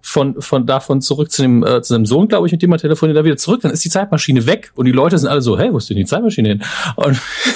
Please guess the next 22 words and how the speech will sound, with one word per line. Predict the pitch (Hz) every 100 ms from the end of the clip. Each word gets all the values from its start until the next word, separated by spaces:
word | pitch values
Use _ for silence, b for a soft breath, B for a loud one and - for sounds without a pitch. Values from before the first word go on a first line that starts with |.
| -
<laughs> | - - - - -
also | 170 165 - B -
man | 165
hat | 226
sich | -
da | 175
im | 165
Detail | 165 190 262
so | 190
viel | 160 160
Mühe | 139 190 262
gegeben. | 202 135 - 113 107 95 98 B B B
Das | -
ist | 165 - -
völlig | 175 247 233
absurd | 165 156 143 233 -
irgendwie, | 147 131 120 127 170 B B
weil | - 139 -
wenn | 160
es | 143 -
weg | 165 233 -
wäre, | 120 123 123 175